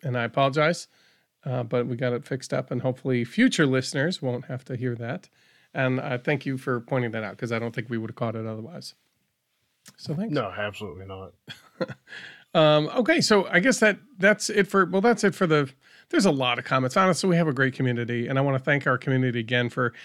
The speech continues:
Speaker 1: helping it be so easy, um, to maintain and, and keep as a positive, family-friendly atmosphere. And so all of you guys who keep sharing your builds and your experiences and your efforts and,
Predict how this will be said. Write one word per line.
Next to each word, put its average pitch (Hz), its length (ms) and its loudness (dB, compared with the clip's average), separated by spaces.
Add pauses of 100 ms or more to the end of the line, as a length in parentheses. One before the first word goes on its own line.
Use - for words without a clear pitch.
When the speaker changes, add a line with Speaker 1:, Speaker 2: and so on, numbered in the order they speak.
(120)
Speaker 1:
helping 196 340 4
it 139 280 0
be 165 260 0
so 190 380 4
easy, 190 500 0 (540)
um, 131 480 2
to - 120 0
maintain 147 580 4
and, 131 140 2
and 139 200 -2
keep 143 260 2
as 123 140 0
a 120 120 2
positive, 135 540 2
family-friendly 127 760 0
atmosphere. 131 600 -8 (480)
And 127 160 -8
so 127 320 -4
all 143 140 2
of 151 60 4
you 139 100 4
guys 131 240 4
who 123 180 0 (100)
keep 165 240 -2
sharing 160 480 6
your 131 160 2
builds 160 640 4
and 127 420 -2
your 120 320 -8 (300)
experiences 143 880 4
and 127 120 2
your 123 160 -2
efforts 131 460 0
and, 117 220 -2